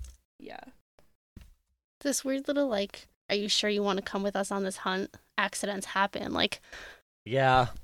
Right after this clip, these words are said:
Speaker 2: wha-, uh, what?
Speaker 3: This guy dies at the end of this episode, right? Or no, he's a demon.
Speaker 2: He's
Speaker 1: He's a demon.
Speaker 2: currently
Speaker 3: Right.
Speaker 2: possessed by a demon, but his body is gonna have his neck snapped in this episode, so I guess he's dead.
Speaker 1: Yeah.
Speaker 3: Yeah, so I, I guess this is foreshadowing. Like, I guess his vibes are supposed to be,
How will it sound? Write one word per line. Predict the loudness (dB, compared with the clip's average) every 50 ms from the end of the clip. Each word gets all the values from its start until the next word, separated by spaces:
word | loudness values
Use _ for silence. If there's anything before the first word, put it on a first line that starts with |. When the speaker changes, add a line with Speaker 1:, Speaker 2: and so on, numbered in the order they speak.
| -14 -10 -8
Speaker 2:
wha-, | -2 0 0 0 0 -4 -6
uh, | -6 -6 -6 -6 -8 -12 -12 -6
what? | -2 2 4 6 4 4 4 -2 -8 -12 -14 -18 _ _ _ _ _ _
Speaker 3:
This | -10 -4 2
guy | 4 6 6
dies | 6 6 6 6 8 8 6 4
at | 2 -2
the | -4 -4
end | -4 -4
of | -6
this | -8 -8
episode, | -8 -8 -8 -8 -6 -4
right? | -2 0 0 -2 -2 -6 _ _ _ _ 4
Or | 8
no, | 8 8
he's | 8 6 2 2 2 2
a | 2
demon. | 2 0 0 0 -2 -2 -6 -10 -14 _
Speaker 2:
He's | -14 4 8 10 10 10 10 8
Speaker 1:
He's | 4 2 0
a | -2
demon. | 2 8
Speaker 2:
currently | 10 10 10 10 10 8 8 8
Speaker 3:
Right. | 10 10 10 10
Speaker 2:
possessed | 10 8 4 4 4
by | 6 6
a | 8 8
demon, | 6 6 6 6 6 6 6
but | 6 6
his | 6 6 8
body | 8 8 8 8 8 4
is | 2 2
gonna | 2 0 2 2 2 2
have | 2 0 0
his | 0 -2
neck | -2 0 -2 -2 -2
snapped | -4 -4 -4 -4 -4 -4 -6 -6
in | -6
this | -6 -4 -4 -6
episode, | -6 -4 -4 -4 -4 -4 -4 -4
so | -4 -4
I | -4 -2
guess | 0 0 -2 -2
he's | -4 -6 -4
dead. | -4 -2 -2 -2 -4 -6 -10 -18 _ _ _ -10
Speaker 1:
Yeah. | -8 -8 -8 -8 -10 _ _ _ _ _
Speaker 3:
Yeah, | -4 -2 -2 -2
so | 0 2 2 2
I, | 4 2 2 2 0 -2 0
I | 2 2 4
guess | 4 4 4 4
this | 0 -2 0
is | -2 -2
foreshadowing. | -2 0 2 2 2 4 6 6 6 8 6 6 4 4 2 0 0 -2 -4 -2
Like, | -2 -2 -2 -2 -2 -2
I | -2 -2
guess | 0 -2 -2 -2 -2
his | -4 -4 -2
vibes | 2 4 4 4 2 0
are | -4 -8
supposed | -6 -4 -4 -4 -4 -6
to | -6
be, | -6 -6 -6 -6